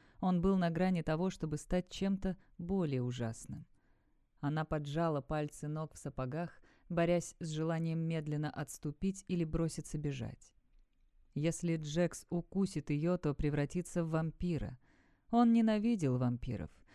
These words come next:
да и Эванжелина не очень их жаловала. Но если она оставит его сейчас,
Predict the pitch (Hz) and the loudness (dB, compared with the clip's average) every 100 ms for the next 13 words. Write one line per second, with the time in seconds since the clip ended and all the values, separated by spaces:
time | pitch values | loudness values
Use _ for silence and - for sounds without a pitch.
0 | - 165 165 165 - 160 - 165 165 156 | -8 2 6 6 6 2 2 0 0 0
1 | 156 147 139 170 185 180 175 - 175 165 | 0 0 0 0 2 2 0 0 0 0
2 | 151 156 147 147 147 147 - _ _ _ | 0 0 0 -2 -4 -6 -10 _ _ _
3 | _ - 190 202 208 190 190 175 185 175 | _ 2 4 6 4 2 2 2 2 0
4 | - 190 185 143 147 143 135 139 - 175 | 0 0 2 0 -2 -2 -2 -6 -2 -2
5 | 180 - | -2 -4